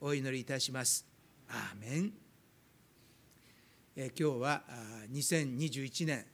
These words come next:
えー、最後の礼拝となりますけれども、えー、神様の守りをいただいて、えー、共に、えー、この礼拝の恵み、また祝福に預かる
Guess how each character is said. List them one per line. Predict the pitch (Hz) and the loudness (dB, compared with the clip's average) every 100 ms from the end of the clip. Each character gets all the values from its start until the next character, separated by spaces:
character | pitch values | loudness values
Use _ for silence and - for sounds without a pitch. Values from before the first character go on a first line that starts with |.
| - | -16
え | 110 | -6
ー、 | |
最 | - 139 131 | -2 0 -2
後 | 120 | -4
の | 120 165 - - - 131 123 | -2 -2 -4 -12 -18 -12 -6
礼 | 135 131 | -2 -2
拝 | 131 131 | -2 -2
と | 139 123 - - - - | -4 -6 -8 -20 -12 -2
な | 147 | 4
り | 170 | 4
ま | 180 | 4
す | - | 4
け | 190 | 6
れ | 156 | 6
ど | 139 | 4
も、 | 123 104 - - - - - | -2 -6 -12 -20 -20 -20 -10
え | 135 | -6
ー、 | |
神 | 127 143 123 | -2 -2 -2
様 | 131 123 | -2 -2
の | 123 | -4
守 | 123 131 135 135 | -4 -2 -2 -2
り | |
を | 131 | -2
い | 131 | 0
た | 156 | 2
だ | 175 175 | 4 6
い | |
て、 | - 127 - - - | 4 0 -6 -16 -20
え | - 110 113 | -16 -14 -10
ー、 | |
共 | 131 135 131 | -6 -4 0
に、 | 170 202 - - - | 0 -2 -6 -18 -8
え | 135 123 | -6 -4
ー、 | |
こ | 143 | -2
の | 147 135 - 123 | -2 -2 -6 -10
礼 | 127 135 | -6 -4
拝 | 127 123 | -4 -4
の | 131 175 - - - 127 | -2 -4 -6 -20 -10 -4
恵 | 139 | -2
み、 | 143 135 127 | -2 -4 -6
ま | 127 131 | -6 -6
た | 117 | -4
祝 | - - 131 | -4 -4 -8
福 | 117 135 | -8 -6
に | 139 190 - - - | -4 -4 -6 -18 -6
預 | 135 123 | -4 -2
か | |
る | 143 | -2